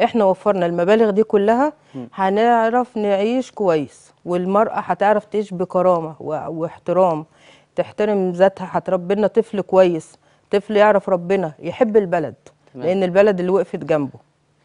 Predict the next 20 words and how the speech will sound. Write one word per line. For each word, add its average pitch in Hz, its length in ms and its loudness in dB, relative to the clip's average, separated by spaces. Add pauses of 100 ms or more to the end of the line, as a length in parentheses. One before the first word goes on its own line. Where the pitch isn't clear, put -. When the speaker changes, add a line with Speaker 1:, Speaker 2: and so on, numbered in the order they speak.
(100)
Speaker 2:
كلمينا 151 380 -8
على 147 100 -8
الإجراءات 123 420 -4 (140)
المطلوبة 135 680 -10 (120)
للتقديم 117 560 -14
في 117 100 -20
الجمعية. 104 500 -14 (960)
Speaker 1:
ما 233 120 0
فيش 277 340 -2
الإجراءات، 220 640 0
إن 220 140 0
هم 220 220 0
يتصلوا 202 440 -6
بيا، 214 160 0
أنا 220 180 -2
ال-، 185 400 -2
أرقامي 180 680 -4
موجودة 175 440 -4
على 175 160 -2
الشاشة، 196 480 -8